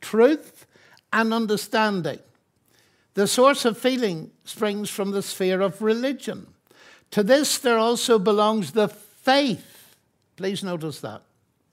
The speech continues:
"in the possibility that the regulations valid for the world of existence are rational, that is comprehensible to reason." I cannot conceive of a genuine scientist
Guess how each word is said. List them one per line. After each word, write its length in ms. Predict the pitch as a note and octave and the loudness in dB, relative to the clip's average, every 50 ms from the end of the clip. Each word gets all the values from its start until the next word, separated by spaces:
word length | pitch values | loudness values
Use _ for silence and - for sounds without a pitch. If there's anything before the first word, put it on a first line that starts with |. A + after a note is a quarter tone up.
| _ _ _ _ _ _ _ _ _ _ _ _ _ _ - - - - - - - - | _ _ _ _ _ _ _ _ _ _ _ _ _ _ -20 -20 -20 -20 -20 -20 -20 -4
"in 140 | - G3+ A3+ | 2 2 4
the 100 | A3 A3 | 4 2
possibility 840 | A3 A3 A#3+ C4+ C4+ - C#4+ C#4 C#4+ C4 A#3 G#3+ G3+ F3 G#3+ G3+ F#3+ | 2 2 2 2 2 0 0 4 4 4 4 4 0 0 -2 -4 -2
that 200 | E3+ G3 F#3 - | -2 -2 -2 -2
the 140 | G3+ F#3+ | -2 -2
regulations 800 | F3+ G#3 A3 A3 G3+ A3+ G#3+ G3+ G3+ G3 F#3+ - - F#3 E3+ D3 | -2 -2 -4 -2 -2 -2 -2 0 -2 -2 -2 -4 -6 -6 -6 -6
valid 400 | C#3+ F3 F3+ G#3+ A#3+ A#3+ A#3 F#3 | -2 0 0 2 2 0 -2 -2
for 100 | - - | -4 -6
the 140 | F#3 E3 F3+ | -4 -4 -2
world 300 | F3+ G#3 A#3 B3 B3 G3+ | -2 0 0 0 0 -2
of 100 | F#3+ D#3+ | -4 -6
existence 640 | F3 D#3 C#3+ E3+ F#3+ G3 G3 - - G#3+ D#3+ C3+ - | -8 -8 -4 -2 -2 -2 -2 -4 -8 -10 -10 -8 -6
are 100 | D3 C#3+ | -8 -8
rational, 680 | C#3 D3 C#3+ D3+ C3+ - - - D3+ C3 B2+ B2+ B2 - - - - - _ _ _ _ _ _ _ _ _ _ _ _ _ | -6 -6 -6 -6 -6 -6 -10 -10 -10 -10 -10 -10 -12 -16 -20 -20 -20 -20 _ _ _ _ _ _ _ _ _ _ _ _ _
that 260 | - E3 E3+ E3+ F3 | -2 -2 -2 -2 -4
is 160 | E3 E3 D3 - | -8 -8 -8 -8
comprehensible 1000 | - - D#3 D#3 D#3+ D#3+ D3+ C3 - D3 D3 D3 D3 - D#3+ C3 C3+ D3 C#3+ | -4 -2 -2 -2 -2 -4 -6 -4 -4 -4 -4 -4 -6 -8 -10 -6 -6 -6 -6
to 160 | C3 - C#3+ | -6 -6 -8
reason." 420 | C3 C3 D3 D#3 D#3 D3+ - C#3+ - _ _ - | -6 -4 -4 -4 -6 -8 -12 -14 -16 _ _ -8
I 400 | F#3 G3+ A3 B3 C4 B3+ A3+ A#3+ - _ | -4 -4 -2 -2 -4 -4 -8 -10 -12 _
cannot 600 | - - - C4 B3+ B3 A#3+ A#3 A3+ A#3+ - _ | -14 -10 -8 -4 -2 -2 -2 -4 -6 -10 -18 _
conceive 920 | - - - G#3 G#3+ - - C4 A3+ B3 - - - - _ _ - - _ _ - - - - _ - | -12 -10 -10 -8 -10 -10 -6 -6 -6 -6 -6 -10 -14 -20 _ _ -20 -20 _ _ -20 -20 -20 -18 _ -2
of 160 | F3+ F3 C#3 | -2 0 0
a 80 | F3+ | -2
genuine 640 | F3 D3 - - A3+ B3+ C4 C#4 C4 A#3 G3+ E3+ D#3+ D#3 | -4 -4 0 2 2 2 4 2 0 0 0 -2 -4 -6
scientist 800 | - - F#3+ F3+ F3 F3 F3 D#3+ - - E3 D#3 D3 - - | -6 -4 -4 -2 -2 -2 -4 -6 -2 -2 -2 -2 -2 -6 -14